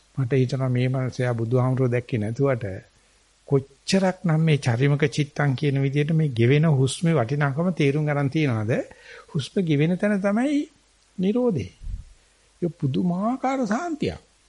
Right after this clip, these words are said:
ඔය ලියන්න උත්සාහ කළා තියෙන්නේ. අන්තිම ගෙවෙන බිඳුවට එනකම් බලන්න ඉන්න. බිඳුවටම ගියොත් නිවන එතන.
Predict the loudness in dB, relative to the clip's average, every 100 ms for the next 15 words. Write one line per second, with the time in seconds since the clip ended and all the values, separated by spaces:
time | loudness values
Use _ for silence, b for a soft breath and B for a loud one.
0 | -20 -20 -20 _ _ _ b b _ 2
1 | 4 4 2 -2 -2 -2 -2 -4 -6 -8
2 | _ _ _ _ _ _ _ _ _ _
3 | _ b b b -2 0 0 2 2 2
4 | 2 2 0 -2 0 2 2 2 4 4
5 | 4 4 2 2 4 4 4 4 0 -4
6 | _ _ _ _ _ _ _ _ _ _
7 | _ _ _ _ _ -2 2 2 2 0
8 | -2 -2 -4 -4 -2 -2 -4